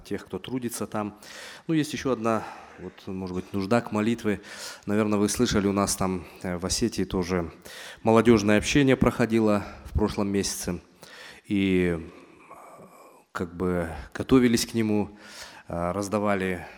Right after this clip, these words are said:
приглашения. И на это общение собралось довольно немало людей, неверующие присутствовали, с регистрированных церквей присутствовали люди. Вот.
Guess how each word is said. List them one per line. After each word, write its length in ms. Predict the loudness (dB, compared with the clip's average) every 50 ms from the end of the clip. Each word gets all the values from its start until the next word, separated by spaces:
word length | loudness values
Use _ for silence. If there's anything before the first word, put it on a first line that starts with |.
| -20 -20 -20 -20 _ _ _ _ _
приглашения. 840 | -6 -4 -2 -2 -2 0 2 4 4 4 4 4 2 2 0 0 -4 -8 -16 -20 -20 -20 -20 -18 -18 -18 -20 -20 -16 _ -4
И 400 | -2 0 0 0 0 0 -2 -4 -6 -10 -14 -16 -20 -16 -8
на 160 | -2 0 0
это 140 | 2 2 2
общение 540 | 2 4 4 4 4 4 4 2 2 0 -2 -4
собралось 720 | -4 -2 -2 0 2 2 2 2 2 0 -2 -6 -6 -8
довольно 400 | -4 -2 0 2 2 2 2 2
немало 400 | 0 0 0 2 2 2 2 2
людей, 540 | 2 0 0 2 2 2 2 2 0 -4 -10 -8
неверующие 560 | -6 -2 2 4 4 4 4 2 2 0 0
присутствовали, 600 | 0 0 -2 -2 -2 -4 -6 -4 -4 -4 -4 -4
с 100 | -4 -6
регистрированных 480 | -6 -4 -4 -2 0 0 0 0 -2 0
церквей 400 | -2 -2 -2 2 2 2 2 2
присутствовали 640 | 0 -4 -4 -4 -6 -6 -6 -4 -4 -4 -2 -2
люди. 400 | 0 0 -2 0 0 -2 -2 -2 -10 -18 -20 -20 -18 -18 -18 -18 -18 -18 -18 -18 -18 -14 -8
Вот. 280 | -2 -2 -2 0 0